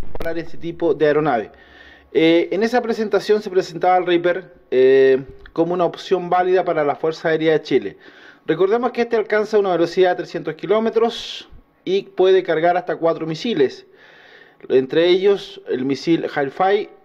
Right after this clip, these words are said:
y varias bombas que, eh, y se puede mantener en el aire por catorce horas. A,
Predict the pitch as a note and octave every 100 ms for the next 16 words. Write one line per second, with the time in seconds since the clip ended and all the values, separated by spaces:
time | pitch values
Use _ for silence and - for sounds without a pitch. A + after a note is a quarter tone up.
0 | - D3 E3 G3 F3+ E3 G3 G3 G3 G3
1 | E3 - - C3 C3+ C3 C#3+ C#3 - E3+
2 | F3+ E3+ E3 E3 E3+ D#3+ E3+ F3 D#3+ D#3
3 | C3 D3 D3+ - - C3 B2 - - _
4 | _ _ _ _ _ _ _ _ _ _
5 | _ - B2 C3+